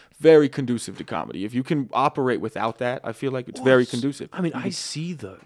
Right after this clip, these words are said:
Speaker 2: I mean, I, I just see it online.
Speaker 1: Yeah.
Speaker 2: People get so concerned.
Speaker 1: Oh,
Speaker 2: And
Speaker 1: it's
Speaker 2: it's
Speaker 1: true.
Speaker 2: like, why are you gonna stress yourself out about that? Because A, you're wasting mental space.
Speaker 1: Right.
Speaker 2: And then B,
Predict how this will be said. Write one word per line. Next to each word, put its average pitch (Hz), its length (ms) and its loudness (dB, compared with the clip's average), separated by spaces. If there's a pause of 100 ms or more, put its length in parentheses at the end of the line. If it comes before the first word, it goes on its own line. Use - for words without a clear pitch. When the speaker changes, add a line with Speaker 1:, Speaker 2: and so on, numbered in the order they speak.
(160)
Speaker 2:
I - 60 -14
mean, 104 320 -14
I, 113 240 -10
I 110 140 -6
just 110 200 -8
see 104 200 -8
it 127 80 -6
online. 92 540 -10
Speaker 1:
Yeah. 147 180 0
Speaker 2:
People 113 180 -4
get 110 160 -12
so - 320 -6
concerned. 101 720 -12
Speaker 1:
Oh, 143 60 -4
Speaker 2:
And 135 80 0
Speaker 1:
it's 107 140 -4
Speaker 2:
it's 104 80 -12
Speaker 1:
true. 147 160 -4
Speaker 2:
like, 135 80 -12 (520)
why 113 280 -6
are 147 100 -6
you 156 120 -4
gonna 131 360 -2 (200)
stress - 360 -2
yourself 117 340 -6
out 113 300 -4 (200)
about 95 380 -4
that? 90 300 -4 (240)
Because 117 180 -4
A, 143 160 0
you're 110 160 -6
wasting 104 400 -8
mental 95 260 -10
space. 85 380 -18 (140)
Speaker 1:
Right. 113 320 -6
Speaker 2:
And 127 120 -2
then 117 240 0
B, 123 440 -2